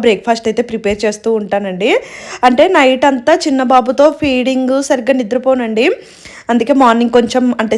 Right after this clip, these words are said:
సెవెన్, సెవెన్ థర్టీకి అలా లేస్తూ ఉంటాను. So ఇంకా లేవగానే మళ్ళీ పెద్ద బాబుకు వాటర్ తాగిపిచ్చి అదంతా టైమ్ అయిపోద్దండి. And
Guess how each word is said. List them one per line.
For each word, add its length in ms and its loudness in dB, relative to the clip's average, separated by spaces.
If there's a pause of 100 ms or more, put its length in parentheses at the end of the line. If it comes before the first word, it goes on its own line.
సెవెన్, 320 0
సెవెన్ 240 -2
థర్టీకి 360 0
అలా 220 4
లేస్తూ 400 -2
ఉంటాను. 440 -2 (500)
So 80 6 (200)
ఇంకా 220 2
లేవగానే 520 2 (120)
మళ్ళీ 240 0 (100)
పెద్ద 140 0 (100)
బాబుకు 320 0
వాటర్ 340 2
తాగిపిచ్చి 460 -2 (120)
అదంతా 340 -2 (100)
టైమ్ 220 2
అయిపోద్దండి. 580 0 (640)
And 100 4